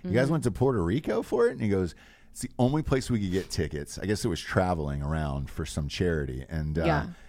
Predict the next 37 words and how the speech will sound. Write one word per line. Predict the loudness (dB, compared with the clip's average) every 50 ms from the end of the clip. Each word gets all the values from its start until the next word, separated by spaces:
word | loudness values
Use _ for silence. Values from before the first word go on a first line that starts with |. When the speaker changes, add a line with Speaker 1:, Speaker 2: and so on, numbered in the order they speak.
| -20 -8
Speaker 1:
and | -2 0
he | 2 2
goes, | 2 2 2
"Once | 2 2 2 2 2 0
you | 0 4
get | 4 4 2 4
tickets, | 2 0 2 2 2 0 0 0 0
wherever | 2 4 4 4 4 4 2
it | 0 0 -6
spits | 0 0 0 0 2 2
out | 2 4 4 4 4
at, | 2 0 0
congratulations, | -4 -2 0 2 2 2 0 -2 -2 -2 -2 -2 -4 -2
that's | -2 -2 -2 0
where | 0 0
you're | 0 -2 -2 -4
at." | -4 -4 -4 -6 -8 -14 -20 -20 -20 -20 -20 -20 -14
So | -12 -10
it | -10
was | 0
Puerto | 2 2 4 4 2 2 2
Rico, | 2 2 2 2 0 0 2
and | 0 -2
that | -2 -2
was | -4 -2 -2
it. | 0 -2 -2 -4 -8 -18 -20 -20 -20 -20 -18 -12 -8 -4
Um, | -2 -2 0 0 0 -2 -2 -2 -4 -4 -6 -6
so | -6 -6 -6 -6 -4 -4
good | -4 -4
for | -2 -2 -2
them. | -2 -2 -2 -4 -8 -14 -18 -20 -20 -20 -20 -20 -20 -20 -20 -16 -4
Uh, | 0 2 4 6 6 6 6 6
Japes, | 4 8 8 10 10 10 8 4 -2 -8 -8 -10 -12 -8 2
fun | 4 4 6
Speaker 2:
Yes. | 8 6 8
Speaker 1:
show | 8 10 8 8
today. | 6 6 0 -2 -2